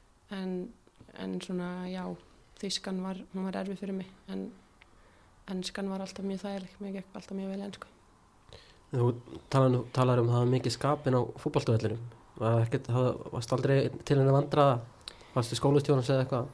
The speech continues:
Speaker 1: Nei, ég var nefnilega aldrei og það var bara ekki boði heima á mér. Ég ætlaði ekki að láta, ég ætlaði ekki heim að segja mömmu að fara til skólastjórans, sko, og gæst alveg gleymt því. Þannig að ég hagaði mér alltaf mjög vel í skólanum.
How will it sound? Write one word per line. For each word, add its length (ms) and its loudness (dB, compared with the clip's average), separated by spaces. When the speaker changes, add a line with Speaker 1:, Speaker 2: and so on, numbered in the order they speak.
Speaker 1:
Nei, 840 0
ég 240 -2
var 320 0
nefnilega 520 -2
aldrei 540 -2
og 180 -4
það 160 4
var 100 4
bara 160 0
ekki 120 -4
boði 440 2
heima 240 -4
á 60 -2
mér. 220 -8
Ég 260 0
ætlaði 240 0
ekki 140 -4
að 80 2
láta, 260 2
ég 160 0
ætlaði 300 -2
ekki 160 -4
heim 220 2
að 80 -12
segja 160 0
mömmu 240 0
að 80 -4
fara 140 -6
til 60 -12
skólastjórans, 500 -2
sko, 160 -8
og 80 -8
gæst 180 -6
alveg 220 -8
gleymt 180 -6
því. 140 -4
Þannig 260 -6
að 240 -6
ég 260 -2
hagaði 300 2
mér 140 -2
alltaf 180 -6
mjög 160 0
vel 80 0
í 60 -8
skólanum. 280 -4